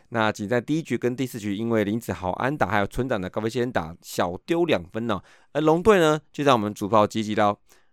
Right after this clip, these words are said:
哇，终于好久没有出现在节目里面了哈。第二个打席马上来了一个击球出速，应该是他个人新高的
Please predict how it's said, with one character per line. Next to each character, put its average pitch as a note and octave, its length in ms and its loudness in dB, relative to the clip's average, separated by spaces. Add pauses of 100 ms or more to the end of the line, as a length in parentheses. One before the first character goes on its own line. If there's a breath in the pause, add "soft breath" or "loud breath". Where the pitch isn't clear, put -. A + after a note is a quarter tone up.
(120)
哇， G2 120 -10 (200)
终 A#2 260 0
于 F#2 200 -4
好 A#2 320 6
久 A2 180 4
没 G#2+ 100 0
有 A2 140 2
出 A2+ 180 -8
现 A2 120 -2
在 G#2 100 0
节 F#2+ 160 -4
目 G#2 140 -4
里 E2+ 120 -4
面 F2+ 160 -4
了 E2 80 -10
哈。 E2+ 220 -8 (480 soft breath)
第 E3 240 -2
二 F3+ 160 4
个 C3+ 140 2
打 G#2+ 240 -2
席 A#2 200 -6
马 A2 160 -4
上 C#3 120 0
来 A#2+ 120 2
了 B2+ 60 2
一 C3 40 2
个 A#2 80 0
击 C3+ 200 -10
球 D3 120 0
出 D#3 140 -4
速， D3+ 120 -6
应 F3 180 -2
该 E3 220 2
是 D#3+ 280 -4
他 D3+ 200 -2
个 F3+ 220 0
人 A#2 180 2
新 C#3 260 -6
高 C#3+ 120 4
的 A#2+ 120 2